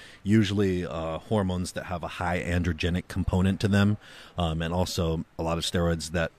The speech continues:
per-, have some estrogen effects that go with them. Um, testosterone, it can definitely increase your blood pressure, high dosages of testosterone. Um, so can things like Dianabol.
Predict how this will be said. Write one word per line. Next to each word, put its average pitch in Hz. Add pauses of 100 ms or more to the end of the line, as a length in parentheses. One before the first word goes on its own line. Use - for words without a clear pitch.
per-, 90
have 82
some 80
estrogen 85
effects -
that 78
go 80
with 78
them. 78 (540)
Um, 98 (280)
testosterone, 107 (280)
it 85
can 95
definitely 87
increase -
your 80
blood 80
pressure, 76
high 90
dosages 82
of 82
testosterone. 85 (500)
Um, 82
so 104
can 92
things 92
like 87
Dianabol. 87